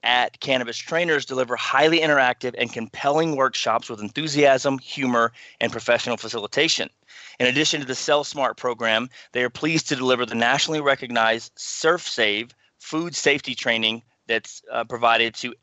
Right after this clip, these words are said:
edible makers. Cannabis Traders is also a proud member of the N C I A and a founding member of Women Grow.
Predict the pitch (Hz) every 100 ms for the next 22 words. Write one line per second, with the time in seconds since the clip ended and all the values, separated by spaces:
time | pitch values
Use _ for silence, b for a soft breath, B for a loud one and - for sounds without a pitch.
0 | - 123 120 107 98 85 71 - - b
1 | b b 147 143 131 - 135 131 117 117
2 | 117 127 135 127 113 - 123 120 123 117
3 | 104 110 - 117 110 - 110 107 107 113
4 | 135 196 - b b b - 165 196 143
5 | 123 120 - - 180 240 190 135 120 117
6 | 113 104 107 127 143 127 117 131 104 98